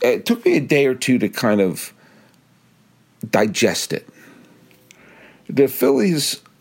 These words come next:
brought in Arrieta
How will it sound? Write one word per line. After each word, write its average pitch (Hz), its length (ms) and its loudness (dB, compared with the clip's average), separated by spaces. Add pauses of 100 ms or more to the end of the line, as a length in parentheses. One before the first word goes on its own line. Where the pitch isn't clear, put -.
(1040)
brought 131 340 2
in 120 380 2
Arrieta 90 840 0